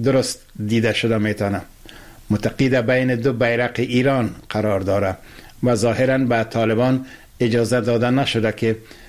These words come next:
بیرق نظام خودم، که البته بیرق ملی نیست، در اینجا بگذارن.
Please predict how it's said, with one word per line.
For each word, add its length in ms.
بیرق 440
نظام 480
خودم، 440
که 80
البته 300
بیرق 400
ملی 320
نیست، 320
در 80
اینجا 280
بگذارن. 540